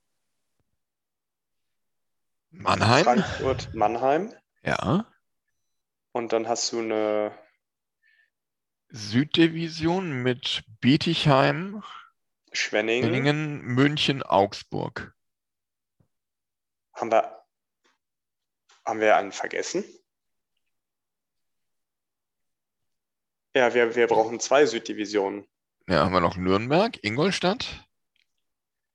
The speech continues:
Speaker 2: Ja, wir brauchen eigentlich eine, also die, die, die Südwestdivision ist dann ja eigentlich Schwenningen, Bietigheim, Augsburg, Nürnberg.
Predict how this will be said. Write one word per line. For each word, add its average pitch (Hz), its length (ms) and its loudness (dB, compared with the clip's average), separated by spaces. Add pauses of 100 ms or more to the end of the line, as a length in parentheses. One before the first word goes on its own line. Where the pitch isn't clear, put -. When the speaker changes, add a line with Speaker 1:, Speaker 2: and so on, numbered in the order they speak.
(640)
Speaker 2:
Ja, - 320 -2
wir 113 140 -2
brauchen 117 280 0
eigentlich 120 480 0
eine, 113 500 0
also 117 180 0
die, 117 180 -4
die, 110 280 -4
die 107 320 -4
Südwestdivision 131 1080 0
ist - 200 -8
dann 120 100 -2
ja 110 100 -2
eigentlich 110 560 -6 (720)
Schwenningen, 139 920 0 (680)
Bietigheim, 120 1000 -2 (400)
Augsburg, 120 920 0 (800)
Nürnberg. 131 720 0